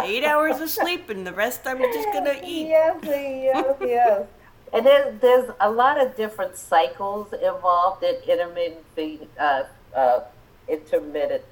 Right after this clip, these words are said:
Speaker 2: fasting. One of 'em, like I said, the, the sixteen eight, but I do seventeen, I do actually seventeen seven. So I usually fast for seven hour, uh, fast for seventeen hours,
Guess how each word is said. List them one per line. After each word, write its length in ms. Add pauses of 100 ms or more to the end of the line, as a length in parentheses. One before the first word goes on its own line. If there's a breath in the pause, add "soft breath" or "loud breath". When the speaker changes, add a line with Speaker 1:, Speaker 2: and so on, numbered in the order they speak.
(120)
Speaker 2:
fasting. 720 (320 loud breath)
One 220
of 180
'em, 160
like 180
I 40
said, 300
the, 220
the 120
sixteen 800
eight, 300 (100)
but 140
I 340
do 400 (220)
seventeen, 920 (160)
I 100
do 220
actually 480
seventeen 1000 (320)
seven. 420 (300)
So 240
I 120
usually 400
fast 440
for 280 (220)
seven 400
hour, 560
uh, 280 (340)
fast 400
for 140
seventeen 520
hours, 420